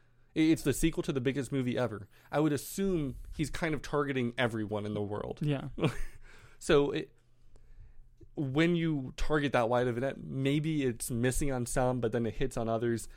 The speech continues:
Speaker 2: Mm-hmm.
Speaker 1: I, I think the movie focuses way too much on the C G I and trying to bank on that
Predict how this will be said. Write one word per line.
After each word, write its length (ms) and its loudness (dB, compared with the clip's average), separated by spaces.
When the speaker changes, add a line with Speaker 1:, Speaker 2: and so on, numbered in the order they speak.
Speaker 2:
Mm-hmm. 160 -2
Speaker 1:
I, 280 4
I 120 4
think 240 0
the 80 -2
movie 320 2
focuses 500 -4
way 200 0
too 180 -6
much 360 -4
on 180 0
the 80 0
C 280 -2
G 220 0
I 200 0
and 280 -4
trying 280 -4
to 60 0
bank 560 -4
on 340 -6
that 340 -4